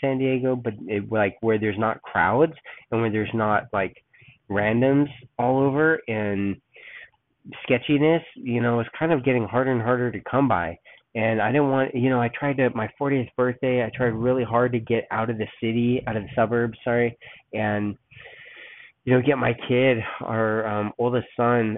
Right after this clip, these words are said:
out into nature. Like, I felt really like I've been lagging in getting him camping. You know, the camping was a big part of my childhood growing up and something I used to do with my friends back when I had friends, and we used to do things outside and go camping and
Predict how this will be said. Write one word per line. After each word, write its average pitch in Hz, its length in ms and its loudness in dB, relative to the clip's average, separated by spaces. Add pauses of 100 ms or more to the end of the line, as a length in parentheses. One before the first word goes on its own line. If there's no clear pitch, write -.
(120)
out 117 240 2
into 120 260 -2
nature. 104 480 -2
Like, 95 220 -6
I 101 80 -4 (100)
felt 120 180 0
really 113 720 0 (560)
like 117 180 -4
I've 107 180 -2
been 101 240 -2
lagging 101 720 -2
in 104 420 -6 (100)
getting 113 300 0
him 113 400 0
camping. 110 540 -4
You 107 100 -4
know, 107 140 -4
the 104 100 -6
camping 120 400 -4
was 117 140 -2
a 107 40 -4
big 107 220 -6
part 113 180 -2
of 107 60 -2
my 110 400 0 (140)
childhood 113 420 0
growing 110 300 -2
up 117 180 -2
and 104 260 -2
something 110 280 -4
I 107 60 0
used 107 140 -4
to 120 60 -8
do 113 60 0
with - 120 -6
my 98 220 -2
friends 110 340 -2
back 107 220 -2
when 107 100 -2
I 101 60 -2
had 107 240 -2
friends, 113 460 -2
and 95 340 -4
we 104 200 -6
used 104 120 -10
to 110 80 -6
do 104 200 -4
things 113 260 -2
outside 107 520 0
and 107 160 -4
go 104 120 -4
camping 110 560 -2
and 104 420 -6